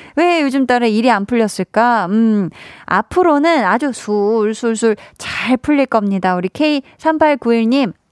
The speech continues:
그러니까 아무 걱정하지 말고 오늘 푹 꿀잠 자요. 알았죠?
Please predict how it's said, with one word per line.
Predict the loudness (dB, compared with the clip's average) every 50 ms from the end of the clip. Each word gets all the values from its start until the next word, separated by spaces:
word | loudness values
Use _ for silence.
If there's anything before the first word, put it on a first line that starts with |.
| _
그러니까 | -2 0 0 0 2 0 0 0 0
아무 | 0 2 2
걱정하지 | 0 0 0 0 0 0 0 0 0 0
말고 | 0 0 0 0 0 0 0 2
오늘 | 2 2 0 0 0 -2 -4 -8 -18 -20 -20 _ -18
푹 | -16 -16 -14 -14 -16 -12 _ -2
꿀잠 | 0 0 2 2 0 0 -2
자요. | -4 -2 0 0 2 2
알았죠? | 2 0 0 -2 -4 -4 -4 -2 -2 0 0 0 0 0 0 -2 -4